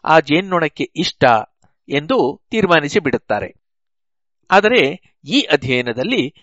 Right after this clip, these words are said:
ವಿಜ್ಞಾನಿಗಳು ಇನ್ನೂ ಒಂದು ಹೆಜ್ಜೆ ಮುಂದೆ ಹೋಗಿ ಜೇನ್ನೊಣಗಳು ಭೇಟಿ ನೀಡುವ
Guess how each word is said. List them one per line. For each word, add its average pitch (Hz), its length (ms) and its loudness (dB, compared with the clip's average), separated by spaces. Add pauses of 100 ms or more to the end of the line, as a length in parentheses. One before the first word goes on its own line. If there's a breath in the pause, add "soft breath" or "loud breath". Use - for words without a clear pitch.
(140)
ವಿಜ್ಞಾನಿಗಳು 170 560 4
ಇನ್ನೂ 165 320 -6
ಒಂದು 190 240 0
ಹೆಜ್ಜೆ 135 280 -2
ಮುಂದೆ 151 280 -4
ಹೋಗಿ 131 420 -4 (320)
ಜೇನ್ನೊಣಗಳು 190 760 2
ಭೇಟಿ 160 340 -2
ನೀಡುವ 165 400 -4